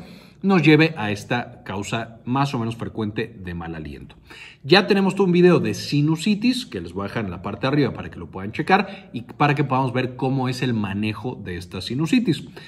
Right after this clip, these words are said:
Pero en términos generales, la sinusitis aguda bacteriana se va a tratar muchas veces con antibiótico,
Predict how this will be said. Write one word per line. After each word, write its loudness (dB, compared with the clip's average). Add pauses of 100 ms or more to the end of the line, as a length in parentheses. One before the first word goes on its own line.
(180)
Pero 2
en 0
términos 4
generales, 4
la -8
sinusitis -6
aguda -2
bacteriana 2
se -8
va -4
a -10
tratar -4
muchas -4
veces -6
con -6
antibiótico, 2